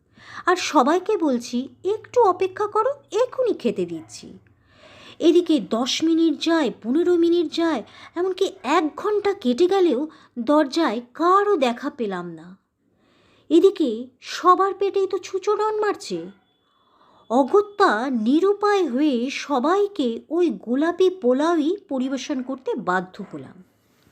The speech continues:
এদিকে পোলাওয়ের রং দেখে তো সবাই চমকিত। সকলেরই প্রশ্ন,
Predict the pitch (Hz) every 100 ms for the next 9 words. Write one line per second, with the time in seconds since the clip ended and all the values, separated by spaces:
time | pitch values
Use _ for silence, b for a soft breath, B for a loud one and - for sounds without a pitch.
0 | b b b b b b b 202 240 339
1 | 349 370 220 175 _ - 240 330 370 370
2 | 359 202 180 240 320 370 349 359 381 381
3 | 330 208 - - 254 294 381 381 359 269
4 | 226 214 202 - 156 175 _ b b b
5 | b b - - 320 320 415 466 453 -
6 | 277 311 - 349 254